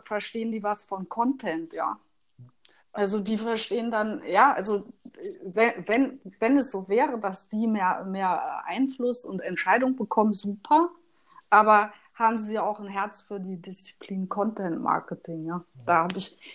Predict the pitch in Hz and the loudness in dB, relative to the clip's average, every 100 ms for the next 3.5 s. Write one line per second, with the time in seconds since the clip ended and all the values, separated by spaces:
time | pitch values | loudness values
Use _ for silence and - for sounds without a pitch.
0 | - 226 247 233 - 233 226 226 226 220 | 4 6 8 6 2 -2 -2 -2 -4 -4
1 | 208 202 196 196 196 185 185 196 196 202 | -6 -4 -4 -2 -2 -2 -2 -4 0 0
2 | 196 160 175 165 165 170 - 156 185 180 | 0 -2 0 -2 -2 -6 0 2 2 -2
3 | 175 160 156 165 | -10 -10 -6 -6